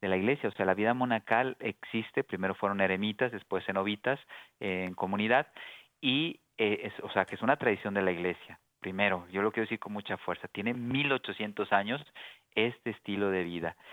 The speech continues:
Entonces, eh, la riqueza eclesial totalmente. Bueno, y,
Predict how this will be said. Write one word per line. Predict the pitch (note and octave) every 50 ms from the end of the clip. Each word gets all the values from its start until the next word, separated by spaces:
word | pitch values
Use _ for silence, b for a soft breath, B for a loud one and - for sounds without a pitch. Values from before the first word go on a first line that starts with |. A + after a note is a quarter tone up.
| B B B -
Entonces, | - G2+ G2 - - G#2+ - G#2 G2+ G2+ G2
eh, | G2 G2 F#2+
la | F#2+ G2 F#2+
riqueza | - G2 G2+ - _ - A2+ A#2 A#2 - - - E2 - -
eclesial | - F#2+ F#2 - _ - F#2 F2+ - - - F#2+ F#2 -
totalmente. | - F#2+ - - F#2 F2+ F2 E2+ E2 E2 - F2+
Bueno, | E2+ G2+ G2+ G2 F#2 E2+ B B B B B B B B B _
y, | - A#2+ A#2 A#2 B2 C3+ -